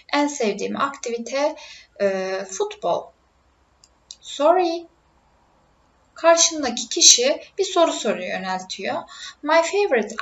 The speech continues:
activity is playing football. Yani, e, tekrardan açıkladığı için karşıdaki kişi soruyu anlamamış. Bu yüzden bakalım cevaplara. What do you need? Neye ihtiyacın var?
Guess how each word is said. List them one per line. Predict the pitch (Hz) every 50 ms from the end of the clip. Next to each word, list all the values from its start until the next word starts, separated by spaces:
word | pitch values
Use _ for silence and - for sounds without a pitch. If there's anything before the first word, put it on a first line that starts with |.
| 285 311
activity | - - - 226 208 208 208 - -
is | 254 - - -
playing | - 269 302 302 277 277 302 339 -
football. | - - 285 269 - - - 190 190 196 196 - _ -
Yani, | - 302 302 285 277 262 269 311 359 - - - - - - _
e, | - 214 208 208 202 202 202 202 208 214 208
tekrardan | - 392 381 381 254 220 202 202 202 196 196
açıkladığı | - 269 285 - - - - 254 240 226 214 214
için | 220 - - - - - 262 330 349 -
karşıdaki | - - 339 330 339 330 - 277 233 233 220 220 - -
kişi | - - 302 - - - 254 269 320 - - - _ _ _
soruyu | - - - 349 339 277 277 294 311
anlamamış. | 311 285 277 247 233 214 185 - 175 185 185 - - - -
Bu | 392 381
yüzden | 302 233 208 - - 208 233 294 311 - - _ _ _ _ _ _ _ _ _ _ _ _ _ -
bakalım | 392 370 - 240 208 190 190 202 220 214 - -
cevaplara. | 220 208 196 190 185 - 214 208 233
What | 277 392 466 480 480 494 -
do | 247
you | 226 214 202 196 196
need? | 180 175 175 185 220 220 - -
Neye | - 359 370 311 247
ihtiyacın | 226 120 - - 185 175 175 175 170 - 175 165 170
var? | 175 196 240 294 - - -